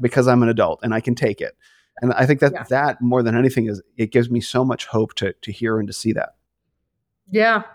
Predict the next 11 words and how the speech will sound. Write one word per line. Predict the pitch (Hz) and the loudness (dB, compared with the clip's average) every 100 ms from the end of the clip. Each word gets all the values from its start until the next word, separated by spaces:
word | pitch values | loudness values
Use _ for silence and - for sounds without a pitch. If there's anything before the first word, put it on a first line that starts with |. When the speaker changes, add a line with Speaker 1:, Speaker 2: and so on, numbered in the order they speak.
| _ | _
Speaker 2:
I, | 208 220 - | 0 0 0
I | 220 262 | 0 2
think | 302 233 | 2 2
it's | 190 190 | 0 0
really, | 202 196 185 180 - _ _ _ _ | 0 2 0 -2 -8 _ _ _ _
I | 240 | 0
think | 349 | 2
it's | 190 - | 0 -2
really | 196 175 | -2 -2
encouraging, | 170 180 175 170 139 156 - - | -2 -2 -2 -4 -10 -10 -10 -2
actually. | 175 165 143 135 180 | -2 -2 -8 -8 -10